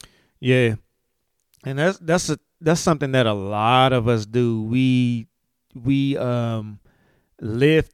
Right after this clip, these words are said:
through our, through our partners. And so we, we make decisions for them or try to give them advice or try to push them to do certain things that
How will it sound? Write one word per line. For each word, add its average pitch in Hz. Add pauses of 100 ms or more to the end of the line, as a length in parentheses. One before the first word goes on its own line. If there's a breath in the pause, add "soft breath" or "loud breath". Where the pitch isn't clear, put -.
through 156
our, 143 (280)
through 143
our 143
partners. 151 (720)
And 131
so 143
we, 143
we 139
make 147
decisions 135 (460)
for 143
them 131
or 113
try 147
to 127
give 131
them 135
advice 120
or 113
try 143
to 120
push -
them 135
to 123
do 147
certain 131
things 123 (640)
that 127